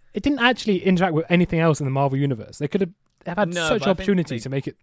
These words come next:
Speaker 1: so much better, and they didn't. <laughs>
Speaker 2: I think they purposely did that, though, so, 'cause I think Oscar Isaac was kinda iffy on if he would return. So I think they were just kinda keeping it self-contained in case,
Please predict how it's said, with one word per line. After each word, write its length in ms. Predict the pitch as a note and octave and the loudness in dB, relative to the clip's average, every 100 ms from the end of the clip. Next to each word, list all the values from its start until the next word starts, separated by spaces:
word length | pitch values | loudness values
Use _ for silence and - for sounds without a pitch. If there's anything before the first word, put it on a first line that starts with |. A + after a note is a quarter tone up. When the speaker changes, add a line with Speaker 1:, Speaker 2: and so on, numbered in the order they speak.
| _ - | _ -18
Speaker 1:
so 280 | - - A3 | -10 2 4
much 220 | G#3+ D#3+ - | 4 2 0
better, 260 | D3 - | -4 -6
and 120 | A#2 | -10
they 60 | B2 | -10
didn't. 380 | - D#3+ A#2 - | -4 -4 -4 -14
<laughs> 420 | C#3 - - - - | -14 -14 -20 -12 -6
Speaker 2:
I 140 | F3 | -4
think 120 | A3 | -4
they 80 | G#3+ | -6
purposely 580 | - C#3+ C3+ C#3 C3 B2 | -6 -6 -6 -6 -14 -14
did 220 | A2+ G2+ | -12 -12
that, 220 | A2 A2 - | -12 -12 -12
though, 200 | A2 A#2 | -12 -12
so, 380 | - G#2 G2 - - | -14 -14 -14 -18 -18
'cause 120 | G#2+ | -12
I 80 | A2 | -10
think 180 | B2 - | -12 -14
Oscar 340 | G#2+ - G#2 | -16 -14 -12
Isaac 280 | G#2 G#2 G#2 | -12 -14 -16
was 100 | G#2 | -18
kinda 220 | - G2+ F#2 | -14 -14 -14
iffy 340 | G2+ G2+ G#2 | -16 -18 -16
on 140 | G2 F#2+ | -16 -16
if 120 | F#2+ | -18
he 80 | G2 | -20
would 140 | F#2+ | -18
return. 400 | F#2+ - F#2+ G#2+ - | -20 -18 -18 -18 -20
So 160 | _ A#2 | _ -10
I 80 | A2+ | -10
think 180 | B2 A#2 | -10 -10
they 100 | A2+ | -12
were 80 | |
just 160 | A2 - | -12 -14
kinda 200 | A2+ G#2 _ _ _ | -16 -16 _ _ _
keeping 440 | - A#2+ G#2+ G#2+ | -20 -18 -16 -16
it 120 | G2+ - | -18 -20
self-contained 840 | - G2+ G2 G#2+ G2 G2 G2 G#2 | -16 -16 -16 -18 -18 -16 -16 -16
in 100 | G2+ | -18
case, 340 | F#2+ G2+ G2 | -16 -16 -18